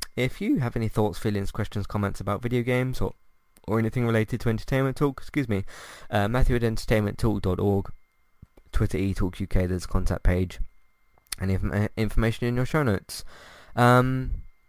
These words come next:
I mean, you've got other examples as well, right, of, like, not necessarily from a previous game, but you look at something like Cyberpunk, and obviously,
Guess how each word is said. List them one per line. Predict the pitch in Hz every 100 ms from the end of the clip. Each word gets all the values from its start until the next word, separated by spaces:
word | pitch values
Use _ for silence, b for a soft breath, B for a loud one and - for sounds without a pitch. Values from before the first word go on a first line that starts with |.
| _ - -
I |
mean, | 143 165
you've | 175
got | 214
other | - 147 127
examples | 107 110 107 110 101
as | 104
well, | 101 98 95
right, | 92 95 -
of, | 101
like, | 101 101 95 - - b b b -
not | 131 151 123
necessarily | 156 - 139 143 131 123
from | - - 117 113 110 104 98 - - _ - _ -
a |
previous | - 120 117 110 110 -
game, | - 113 131 160 143
but | -
you | -
look | 165
at | 165
something | 165 151 135
like | 107
Cyberpunk, | - - 107 95 - 110 85 - - - - - B B B B B B -
and | - 107
obviously, | 98 - 107 98 95 92 80